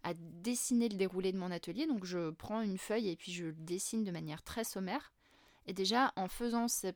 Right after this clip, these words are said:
premier jet, je me rends compte de ce qui rentre et de ce qui rentre pas. Ce que je veux, ce que je n'arrive pas à faire et ce que je ne veux pas faire, c'est de re-, de passer directement de plein d'idées à un déroulé d'Excel. Parce que je sais qu'en faisant ça,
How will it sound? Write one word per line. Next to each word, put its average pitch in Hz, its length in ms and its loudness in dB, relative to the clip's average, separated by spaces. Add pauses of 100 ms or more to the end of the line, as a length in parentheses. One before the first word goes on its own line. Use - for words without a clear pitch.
premier 233 420 2
jet, 226 260 2 (440)
je - 120 -6
me 185 60 2
rends 190 120 4
compte 262 200 6
de 208 80 2
ce - 120 0
qui - 120 -2
rentre 214 320 0
et 185 100 -4
de 175 100 -2
ce 185 100 -2
qui - 100 -4
rentre 190 160 0
pas. - 140 -4 (840)
Ce - 120 -8
que 214 100 -4
je 185 140 -4
veux, 175 420 -4 (280)
ce - 200 -8
que 226 120 -4
je 208 120 0
n'arrive 208 380 0
pas 233 120 6
à 220 40 6
faire 226 180 2
et 202 60 2
ce - 80 -4
que 185 120 -6
je 180 120 -6
ne 175 120 -4
veux 185 160 -4
pas 202 180 4
faire, 247 240 2
c'est - 180 0
de 180 100 0
re-, 180 160 2 (120)
de 185 100 -2
passer 190 320 2
directement 202 560 0
de 185 200 -2 (500)
plein 262 200 6
d'idées 220 460 4
à 190 260 4
un 196 80 2
déroulé 202 460 2
d'Excel. 190 360 -2
Parce - 180 -4
que 180 80 -8
je 185 100 -4
sais 240 160 2
qu'en 208 140 -2
faisant 196 260 -2
ça, 208 280 0